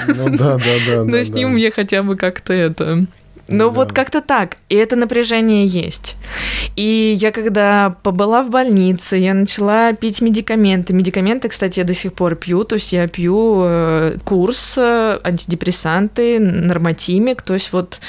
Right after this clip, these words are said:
Speaker 2: продолжаю
Speaker 1: Мгм.
Speaker 2: работать с психиатром. То есть вот шесть лет Я на таблетках, вот.
Speaker 1: Ну,
Speaker 2: Но
Speaker 1: таблетки, это же не наркотик, как я понимаю.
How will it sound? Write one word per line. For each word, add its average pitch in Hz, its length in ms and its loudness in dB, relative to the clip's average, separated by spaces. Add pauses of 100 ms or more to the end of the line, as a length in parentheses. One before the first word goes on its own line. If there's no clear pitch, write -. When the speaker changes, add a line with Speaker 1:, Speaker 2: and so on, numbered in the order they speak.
(260)
Speaker 2:
продолжаю 190 460 0
Speaker 1:
Мгм. 170 80 4
Speaker 2:
работать 117 300 0
с - 40 -8
психиатром. 226 580 -2
То 190 120 -4
есть - 120 -6
вот 196 180 -2
шесть - 300 -4
лет 190 280 -2 (420)
Я 190 220 2
на 185 100 2
таблетках, 170 720 0 (560)
вот. 196 560 2
Speaker 1:
Ну, 180 240 0
Speaker 2:
Но 175 80 -6
Speaker 1:
таблетки, 175 800 0
это 156 260 0
же 165 220 0
не 147 260 4
наркотик, 180 640 0
как - 220 -6
я 104 100 -6
понимаю. 98 480 -2